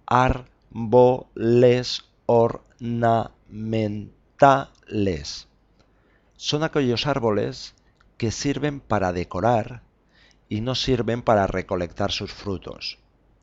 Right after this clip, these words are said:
Aitor contesta que le gustaría tener un jardín ecológico. Respecto a los otros aspectos comentados por Gema, todos le van bien,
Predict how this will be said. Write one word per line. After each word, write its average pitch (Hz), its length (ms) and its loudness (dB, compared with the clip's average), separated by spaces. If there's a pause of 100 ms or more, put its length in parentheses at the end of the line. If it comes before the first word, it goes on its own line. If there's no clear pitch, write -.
(3000)
Aitor 139 600 2
contesta 123 720 -2 (340)
que 120 140 0
le 107 160 2
gustaría 113 540 0
tener 120 560 0
un 117 160 -2
jardín 110 560 0
ecológico. 85 800 -8 (880)
Respecto 120 720 0
a 117 40 8
los 113 220 0
otros 160 320 -6
aspectos - 760 -4
comentados 107 800 -4
por 98 220 -2
Gema, 113 480 -4 (580)
todos 139 560 2
le 107 180 2
van 110 240 2
bien, 87 340 -4